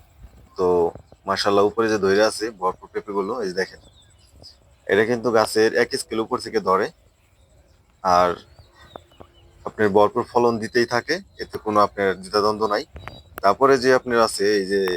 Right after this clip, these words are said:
নিচ দিয়ে যে লাগাইছে, এই গাছের নিচ দিয়ে আপনার চারা বা চারা, তারপর পরে পরে লাগাইছে, যে প্রত্যেকটা দেখতেছেন টমেটোর মধ্যে লাগাইছে, এই গাছগুলো আপনার এক দেড় হাত উপর থেকে ধরবে বা দুই হাত উপর থেকে ধরবে, কেননা এগুলো আপনার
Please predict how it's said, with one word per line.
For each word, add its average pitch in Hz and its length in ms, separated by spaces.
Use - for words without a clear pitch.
নিচ 131 200
দিয়ে 139 180
যে 123 60
লাগাইছে, 127 440
এই 107 80
গাছের 113 360
নিচ 127 180
দিয়ে 120 160
আপনার 117 220
চারা 113 240
বা 110 120
চারা, 110 200
তারপর 107 220
পরে 120 160
পরে 123 180
লাগাইছে, 113 360
যে 101 80
প্রত্যেকটা 107 400
দেখতেছেন 104 440
টমেটোর 104 360
মধ্যে 101 200
লাগাইছে, 104 380
এই 143 160
গাছগুলো 139 420
আপনার 107 360
এক 127 220
দেড় 123 200
হাত 110 180
উপর 135 260
থেকে 95 200
ধরবে 90 280
বা 104 160
দুই 131 200
হাত 143 140
উপর 123 220
থেকে 101 200
ধরবে, 92 240
কেননা 127 300
এগুলো 127 240
আপনার 113 260